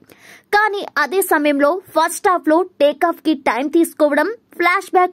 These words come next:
మరీ అనుకున్న విధంగా లేకపోవడం లాంటివి డ్రాబ్యాక్స్. Still, సినిమా కథ టేక్ ఆఫ్ అయ్యాక ఇవన్నీ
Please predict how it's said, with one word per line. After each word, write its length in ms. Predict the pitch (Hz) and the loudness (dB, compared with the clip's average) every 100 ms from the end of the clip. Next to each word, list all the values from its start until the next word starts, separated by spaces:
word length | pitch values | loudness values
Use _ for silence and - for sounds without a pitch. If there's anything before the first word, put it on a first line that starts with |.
| 311 | -4
మరీ 420 | 247 240 247 349 | -4 -2 0 0
అనుకున్న 380 | 349 320 330 311 | 0 0 -2 0
విధంగా 340 | 285 302 294 | 0 0 0
లేకపోవడం 680 | 285 262 269 269 277 269 262 | 2 0 0 0 2 2 0
లాంటివి 480 | 262 247 254 269 359 - | 0 -2 -4 -2 -4 -6
డ్రాబ్యాక్స్. 760 | 214 208 202 208 - - - _ _ - | -2 0 0 -6 -14 -18 -18 _ _ -16
Still, 280 | - 415 415 | -2 0 0
సినిమా 520 | 427 - 359 381 403 | -2 -2 0 2 2
కథ 200 | 403 359 330 | 2 2 0
టేక్ 340 | - 302 330 | 2 0 2
ఆఫ్ 140 | 339 | 0
అయ్యాక 480 | 311 285 285 294 320 466 - | 0 0 0 0 -2 -6 -4
ఇవన్నీ 480 | 254 262 285 359 | 0 0 0 -2